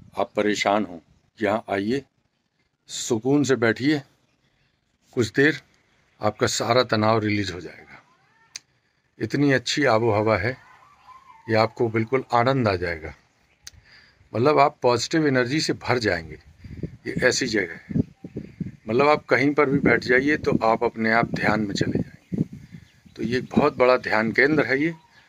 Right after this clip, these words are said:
बहुत ही अद्भुत जगह है और च-, बहुत अच्छा लगता है इधर। खुशनसीब है हम लोग जो हम लोगों को ये स्थान उपलब्ध है, नहीं तो सबको ऐसे स्थान नहीं मिलते। यहाँ से देखिए, नीचे उतरना पड़ता है।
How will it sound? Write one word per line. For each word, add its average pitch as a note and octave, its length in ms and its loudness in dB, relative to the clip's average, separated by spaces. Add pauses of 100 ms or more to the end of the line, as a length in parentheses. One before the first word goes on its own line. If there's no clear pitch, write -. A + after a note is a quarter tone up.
(280)
बहुत D3 300 0
ही E3 60 0
अद्भुत A2+ 400 0
जगह F2 300 -2
है - 140 -18 (1600)
और F2+ 120 -8
च-, - 180 -18 (160)
बहुत B2+ 440 -4 (160)
अच्छा A2+ 240 -4
लगता G#2+ 320 -2
है G#2+ 140 0
इधर। A#2 220 -6 (1500)
खुशनसीब B2+ 580 0
है C3 60 4
हम B2 200 -2
लोग C#3+ 320 0 (580)
जो G#2 100 -2
हम G#2+ 180 -2
लोगों A#2 260 2
को A#2 120 -4
ये A2+ 140 2
स्थान G#2+ 360 -4
उपलब्ध G2+ 400 -4
है, - 80 -20 (760)
नहीं G#2+ 200 -4
तो G2+ 200 -8 (460)
सबको A#2 440 0
ऐसे A2 240 0
स्थान G#2+ 320 -4
नहीं F#2+ 200 -8
मिलते। D#2+ 300 -20
यहाँ - 920 -20
से - 120 -18
देखिए, G#2 300 0
नीचे G#2 280 0
उतरना A2+ 340 6
पड़ता A#2 340 2
है। - 180 0